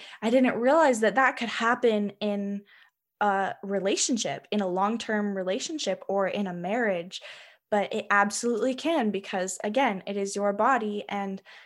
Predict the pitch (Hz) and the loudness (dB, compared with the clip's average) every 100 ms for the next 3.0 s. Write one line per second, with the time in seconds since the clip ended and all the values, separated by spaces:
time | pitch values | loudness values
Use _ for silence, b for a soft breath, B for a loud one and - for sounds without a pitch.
0 | B 208 220 226 214 220 233 254 220 208 | B -4 2 2 2 2 4 4 2 0
1 | 196 190 185 180 185 - 202 202 214 214 | -2 -4 -4 -6 -8 -8 -6 0 2 4
2 | 208 196 - - 220 226 214 190 185 | 2 0 -4 0 2 2 2 -2 -6